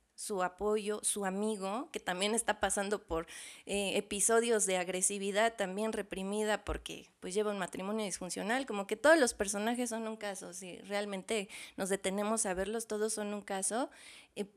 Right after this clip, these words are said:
pero definitivamente el apoyo que empieza a recibir es lo que le ayuda a ir mejorando. Ahora, sí, eh, a lo mejor empezó la parte de la danza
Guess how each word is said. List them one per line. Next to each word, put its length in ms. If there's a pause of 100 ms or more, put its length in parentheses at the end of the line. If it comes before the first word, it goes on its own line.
(120)
pero 220
definitivamente 760
el 100
apoyo 420
que 60
empieza 380
a 40
recibir 600
es 100
lo 160
que 140
le 120
ayuda 560
a 80
ir 200
mejorando. 600 (260)
Ahora, 220 (220)
sí, 380 (260)
eh, 380
a 80
lo 100
mejor 380
empezó 640
la 180
parte 240
de 100
la 200
danza 460